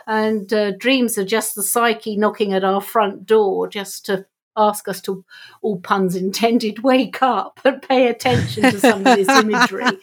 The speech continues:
<laughs> You know, so writing them down helps you, rem-, uh, A, remember t-, to get into the habit of remembering dreams, but also then when you start looking back, you can see some of these recurring images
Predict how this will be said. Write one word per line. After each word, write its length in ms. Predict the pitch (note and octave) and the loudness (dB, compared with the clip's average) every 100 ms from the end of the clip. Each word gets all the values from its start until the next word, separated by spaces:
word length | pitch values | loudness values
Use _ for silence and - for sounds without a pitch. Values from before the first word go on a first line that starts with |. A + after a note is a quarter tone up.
| B3 - - A#3+ _ | -4 -4 -4 -6 _
<laughs> 640 | D4 - - C#4+ - D#4 B3+ A#4 - - - - | 0 0 2 -2 2 0 0 -2 -8 -10 -8 2
You 60 | |
know, 240 | E4+ C#4+ D4 | 4 4 2
so 560 | D4 E4 D4+ D4+ D4+ D4+ - - _ _ | 0 2 4 6 4 0 -16 -20 _ _
writing 680 | B3 C4+ D#4+ F#4 C#4 A#3+ | 2 4 6 2 -2 -2
them 140 | A#3 A3+ | 0 2
down 440 | A#3 G#3 G#3 G#3 | 2 2 0 -2
helps 600 | F#3 - B3+ A3+ - - | -8 0 2 2 0 -6
you, 300 | D#3+ D#3+ E3+ - | -4 -4 -4 -4
rem-, 260 | G3+ G3 - | 0 0 0
uh, 240 | F#3+ F#3 F3+ | 0 2 2
A, 320 | A#3+ C4 A#3 F#3 F3+ - | 4 2 2 -6 -10 -6
remember 480 | G#3 G#3+ G#3 F#3 F#3+ | 0 2 2 0 -2
t-, 120 | - - - | -6 -18 -12
to 100 | - | -2
get 220 | A3+ A3 | -2 -2
into 160 | G3+ F3 | -6 -6
the 80 | F#3+ | -6
habit 380 | G#3+ G3+ F#3 | -2 -2 -2
of 80 | F3 | -2
remembering 640 | F#3 F#3 F#3+ F#3 F3 - F3 | 0 0 0 -2 -6 -10 -10
dreams, 500 | F3+ E3 E3+ F#3+ - | -6 -6 -6 -8 -10
but 160 | A#3 A#3+ | 0 2
also 320 | C#4 C4+ - | 2 0 -2
then 180 | A#3 A3+ | 0 0
when 120 | G#3+ | 0
you 80 | G#3 | -4
start 280 | G3+ G#3 - | -4 -4 -4
looking 300 | - G3 G3 | -8 -6 -4
back, 300 | A3 G#3+ - | 0 -2 -4
you 140 | G#3+ F#3+ | -10 -10
can 380 | - G3+ G#3 F#3+ | -8 -6 -6 -6
see 320 | - F3+ F3 | -8 -8 -8
some 260 | - G3 | -8 -6
of 100 | F#3+ | -6
these 440 | F3+ F#3 F#3 F3 F3+ | -2 -2 -4 -10 -4
recurring 760 | F#3 F#3 - A3+ A3 G#3 G3 | -2 -2 -4 0 2 2 2
images 680 | F#3+ F#3+ F3 F3 - C#3+ - | 2 2 0 -4 -6 -6 -10